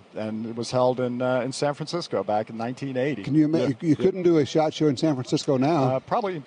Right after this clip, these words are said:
Speaker 2: Not,
Speaker 1: probably,
Speaker 2: not,
Speaker 1: uh,
Speaker 2: not
Speaker 1: a
Speaker 2: f-,
Speaker 1: challenge,
Speaker 2: if
Speaker 1: yeah.
Speaker 2: nothing else, for
Speaker 1: Yeah.
Speaker 2: political reasons,
Speaker 1: Yeah.
Speaker 2: <laughs> you know.
Speaker 1: Yeah.
Speaker 2: And, uh,
Speaker 1: And Las Vegas is a great draw. Like you said, we're here all,
Speaker 2: It is.
Speaker 1: all week, and, uh, you know, folks come in here and, uh,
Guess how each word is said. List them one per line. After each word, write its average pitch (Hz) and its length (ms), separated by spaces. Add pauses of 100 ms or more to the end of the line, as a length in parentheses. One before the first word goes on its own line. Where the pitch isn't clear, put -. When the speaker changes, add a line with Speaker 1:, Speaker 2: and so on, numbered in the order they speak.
(120)
Speaker 2:
Not, 160 260
Speaker 1:
probably, 139 400
Speaker 2:
not, 135 40
Speaker 1:
uh, 131 40
Speaker 2:
not - 220
Speaker 1:
a - 20
Speaker 2:
f-, 120 80
Speaker 1:
challenge, 147 380
Speaker 2:
if 139 100
Speaker 1:
yeah. 160 80
Speaker 2:
nothing 190 220
else, 196 200
for 139 140
Speaker 1:
Yeah. 113 80
Speaker 2:
political 147 320
reasons, 107 540
Speaker 1:
Yeah. 120 120
Speaker 2:
<laughs> - 60
you 196 120
know. 123 120
Speaker 1:
Yeah. 117 260
Speaker 2:
And, 151 200
uh, 127 140 (260)
Speaker 1:
And 175 100
Las 208 180
Vegas 160 320
is 135 120
a 120 60
great 113 260
draw. 113 280
Like 117 200
you 143 60
said, 135 220
we're 123 120
here 143 260
all, 131 360
Speaker 2:
It - 40
is. - 40
Speaker 1:
all 127 200
week, 120 480
and, 110 460
uh, 107 340
you 120 80
know, 110 120
folks 120 380
come 117 280
in 113 120
here 113 480
and, 101 280
uh, 95 260